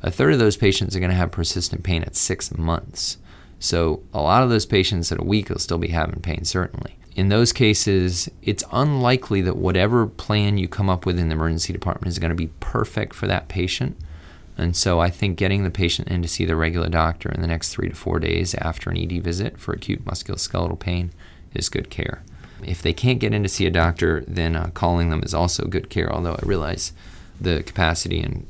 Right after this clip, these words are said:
compensation for that care is, uh, limited. But I do think getting them in to see a regular doctor within three or four days is good.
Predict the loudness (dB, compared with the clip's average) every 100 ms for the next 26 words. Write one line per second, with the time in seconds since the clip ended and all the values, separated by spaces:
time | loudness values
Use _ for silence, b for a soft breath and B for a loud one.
0 | 0 0 0 0 0 0 -4 -6 -4 -4
1 | -8 -16 -4 0 0 -2 -4 -6 -4 0
2 | 2 2 -2 -8 b b b b 0 4
3 | 4 2 0 2 2 2 2 4 2 2
4 | 0 -2 -2 -2 -2 -2 -4 -6 -6 -4
5 | -4 -4 -8 -4 -4 -4 -6 -8 -6 -6